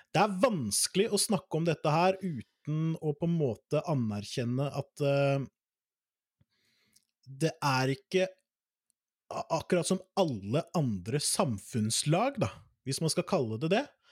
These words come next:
eh, så finnes det smarte folk og dumme folk overalt.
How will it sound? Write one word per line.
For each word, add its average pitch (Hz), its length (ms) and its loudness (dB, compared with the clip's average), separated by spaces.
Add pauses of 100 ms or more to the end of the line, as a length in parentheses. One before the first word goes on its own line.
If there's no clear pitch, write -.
(680)
eh, 156 500 -2 (160)
så 180 240 0
finnes 127 580 -2
det 175 200 2 (400)
smarte 185 640 0
folk 208 340 0
og 170 160 -2
dumme 151 300 2
folk 170 360 0
overalt. 180 640 2